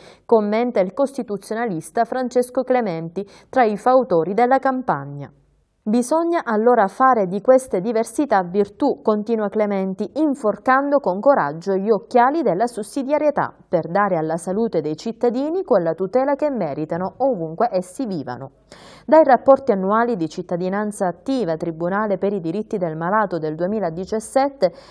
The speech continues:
emergono dati evidenti sulle disuguaglianze in sanità.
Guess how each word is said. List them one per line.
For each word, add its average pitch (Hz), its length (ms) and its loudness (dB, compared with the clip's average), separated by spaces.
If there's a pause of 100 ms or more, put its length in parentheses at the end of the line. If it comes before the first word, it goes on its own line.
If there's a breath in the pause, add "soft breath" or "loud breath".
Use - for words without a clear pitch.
(160 loud breath)
emergono 240 580 2
dati 277 360 2
evidenti 233 640 0
sulle 214 360 -2
disuguaglianze 247 840 0
in 240 100 0
sanità. 262 480 -4